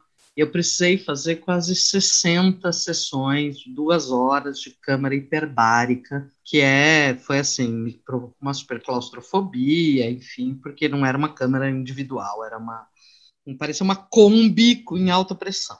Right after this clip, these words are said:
né? Tá, essa câmara hiperbárica t-, tinha gente com diabetes, um, né, feridas, enfim, usada pra cicatrização. E era impressionante a quantidade de pessoas que eu convivi nesses dois meses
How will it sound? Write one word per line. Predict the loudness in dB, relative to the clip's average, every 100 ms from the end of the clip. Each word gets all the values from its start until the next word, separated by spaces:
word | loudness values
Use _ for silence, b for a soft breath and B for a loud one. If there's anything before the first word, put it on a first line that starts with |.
| _
né? | -10 -10 _ _ _
Tá, | -6 -4 -6 _ -12 -10
essa | -8 -10
câmara | -6 -4 -4
hiperbárica | -4 -4 0 0 0 -2 -4 -2 -2 -2 -4 -8
t-, | -20 -20
tinha | -12 -6 -4
gente | -4 -8
com | -8
diabetes, | -6 -4 -2 -2 0 0 -2 -6 -14 -20
um, | -20 -20 -8
né, | -4 -2 -4
feridas, | -8 -6 -4 -6 -8 -16 -16
enfim, | -20 -20 _ _
usada | -16 -16 -16
pra | -18
cicatrização. | -18 -16 -14 -12 -12 -14 -16 -20 _ -2
E | 2 2 0 -6 _ 0
era | 4 4 2
impressionante | 2 0 0 -4 -2 0 0 0 -2 -4 -8 -10 _
a | -16
quantidade | -8 -6 -6 -6 -2 0 0 -4 -8 -8 -10 _ _ -14
de | -10
pessoas | -6 -6 -6 -8 -6 -6 -6 -12 -14 _ -10
que | -10
eu | -8
convivi | -8 -8 -4 -4 -2 -2
nesses | -2 -4 -8 -4
dois | 0 2 0 -2
meses | -2 -2 -6 -12 -14 -14 -16